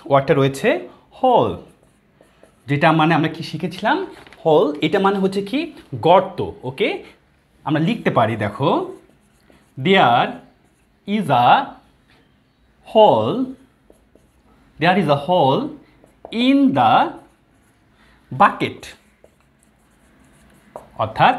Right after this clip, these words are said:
বালতি, তাই না? বালতিটা একটা কি রয়েছে? একটা গর্ত হয়ে গিয়েছে, তাই না?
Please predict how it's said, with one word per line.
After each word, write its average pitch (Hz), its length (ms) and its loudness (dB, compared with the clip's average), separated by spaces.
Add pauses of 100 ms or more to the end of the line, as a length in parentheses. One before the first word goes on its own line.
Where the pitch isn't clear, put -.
(360)
বালতি, 190 640 0
তাই 135 140 -4
না? 302 200 -2 (320)
বালতিটা 143 400 0
একটা 226 120 -4
কি - 140 -8
রয়েছে? 233 340 -2
একটা 135 180 -2
গর্ত 170 360 0
হয়ে 156 280 0
গিয়েছে, 120 320 -6
তাই 165 140 -2
না? 302 120 -4